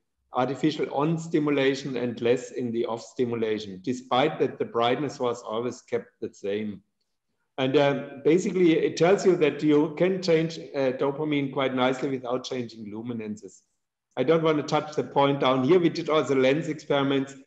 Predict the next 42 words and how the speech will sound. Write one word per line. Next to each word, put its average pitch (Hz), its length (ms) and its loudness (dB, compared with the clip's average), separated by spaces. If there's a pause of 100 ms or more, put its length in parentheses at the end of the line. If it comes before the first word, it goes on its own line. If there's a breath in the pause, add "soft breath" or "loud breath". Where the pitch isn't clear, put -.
(220)
with 135 440 0
this 127 180 0
contribution, 131 920 -2
uh, 123 120 0
of 123 320 -6
on 131 160 2
and 123 120 -4
off, 123 300 -2
and, 113 220 -4
um, 110 360 -4 (420)
the 127 100 -2
data 139 320 2
are 147 200 4
actually 143 300 0
published 131 460 -2
in, 123 260 -4
uh, 123 240 -4
Investigative 127 760 -2
Ophthalmology 120 800 -6
in 107 220 -8 (420)
two 139 160 -6
thousand 110 440 -4
nineteen. 113 920 -4 (520)
Now, 165 140 6
uh, 160 340 2 (200)
let's 185 240 2
go 202 140 -2
a 202 80 8
little 202 220 4
bit 180 140 6
further. 180 540 2
We 311 60 -4
could - 240 -12 (100)
now 170 180 2
go 170 120 -2
on 170 260 2
and 165 180 0
make 151 200 2 (160)
movies 180 420 4
of 135 160 -4
this - 240 -4
kind. 131 300 0